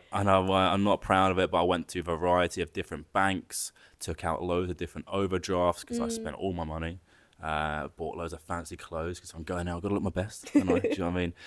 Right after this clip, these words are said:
Speaker 1: Um, <laughs> and then in my, all of my naivety,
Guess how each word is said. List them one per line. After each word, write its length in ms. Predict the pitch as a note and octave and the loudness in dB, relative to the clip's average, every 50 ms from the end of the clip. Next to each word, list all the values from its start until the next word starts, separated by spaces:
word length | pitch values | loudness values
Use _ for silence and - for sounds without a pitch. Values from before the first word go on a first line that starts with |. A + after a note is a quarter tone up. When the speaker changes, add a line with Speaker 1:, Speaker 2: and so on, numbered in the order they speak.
| - - - - - | -18 -18 -20 -18 -6
Speaker 1:
Um, 500 | - F#2+ G2 G2+ G2+ G2+ G2 G2 G2 G2 - | 0 4 6 6 6 6 6 4 2 0 2
<laughs> 920 | - - - B4 - D3+ - - - - - - - - - - - - | 2 2 2 6 6 6 6 6 0 -8 -12 -14 -12 -12 -12 -12 0 4
and 180 | - A#2+ A#2+ A#2 | 6 6 8 10
then 260 | B2 A#2+ B2 B2 B2 | 10 10 10 8 8
in 220 | - B2+ B2 B2 | 6 6 6 8
my, 200 | B2 B2 A2+ A2+ - - | 8 8 8 6 4 4
all 260 | - C3+ C#3 C#3+ C3+ | 4 6 8 10 10
of 60 | A2+ | 10
my 180 | A2 A2 G#2 G#2 | 8 8 6 6
naivety, 920 | G#2 G#2 G#2 G2+ G2+ G#2 G#2+ G#2 F#2+ F2+ - - - E2+ E2+ F2 F#2+ F#2+ | 6 6 6 6 6 6 6 4 4 2 2 0 0 0 0 0 -2 -6